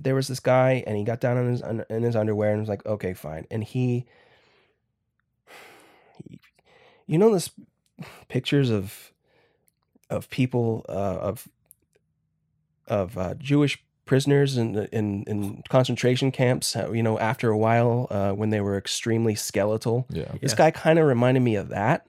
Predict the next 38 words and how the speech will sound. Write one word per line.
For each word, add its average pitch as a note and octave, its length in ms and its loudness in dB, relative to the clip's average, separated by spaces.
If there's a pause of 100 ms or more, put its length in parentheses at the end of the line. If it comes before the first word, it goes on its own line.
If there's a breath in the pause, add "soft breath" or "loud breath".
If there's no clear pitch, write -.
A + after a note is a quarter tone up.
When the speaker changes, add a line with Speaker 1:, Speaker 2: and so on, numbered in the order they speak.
Speaker 3:
Oh C#3+ 120 -6
my G2 160 -10
gosh. A#2 420 -6
Speaker 1:
But E3 360 6 (2000 soft breath)
Speaker 3:
Not G2+ 200 -6
Jewish. G2+ 260 -6
Speaker 2:
He F2+ 100 -4
was A#2 120 -2
Speaker 1:
bringing D#3 320 8
the C#3+ 80 6
thing D3+ 260 4
back C#3 300 6
of, A2+ 120 -2
like, G2+ 300 -2
you A2+ 80 -2
know, G#2 80 -2
my G#2 220 2
medical A2+ 360 2
study G2+ 300 0
where G2 140 -2
I F#2+ 80 -2
got, G2+ 260 -2
like, G2 160 -4
I G2+ 140 -2
had, G2+ 100 -4
like, F#2 120 -6
a F#2+ 40 -8
Freddy G#2+ 300 -4
Krueger A2+ 320 -4
body. F2 260 -6
He C#3 160 -6
had C#3+ 80 2
Speaker 3:
Yeah. G#2+ 60 0
Speaker 1:
these C3 180 0
weird, F3 1160 -2
like, A#2 240 -2
this B2 180 -4
weird D3 640 -2